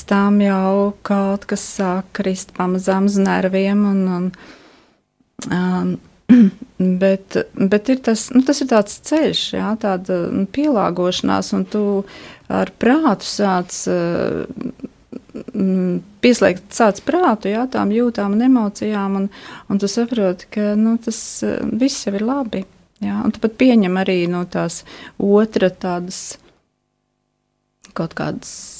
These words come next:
paradumus, jā, un tu atklāji tos sev kā labus. Un patiesībā interesanti tas viss.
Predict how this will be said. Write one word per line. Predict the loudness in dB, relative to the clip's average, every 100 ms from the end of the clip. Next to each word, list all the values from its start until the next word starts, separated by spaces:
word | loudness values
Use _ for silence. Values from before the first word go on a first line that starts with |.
| -20 _ 0
paradumus, | 4 4 4 4 4 2 0 -4 -4
jā, | -2 -2
un | -2 -4
tu | -2
atklāji | -2 -2 -2 0 -2
tos | -2 -2 -2
sev | -4 -2 0 0 -2 -8 -10 -8
kā | -4 -2
labus. | 0 -2 -2 -8 -14 -14 -18 _ _ _ _ _ _ _ _ 0
Un | 0
patiesībā | -2 -8 -6 -2 -2
interesanti | -2 -6 -8 -6 -6 -8
tas | -16 -6
viss. | -4 -2 0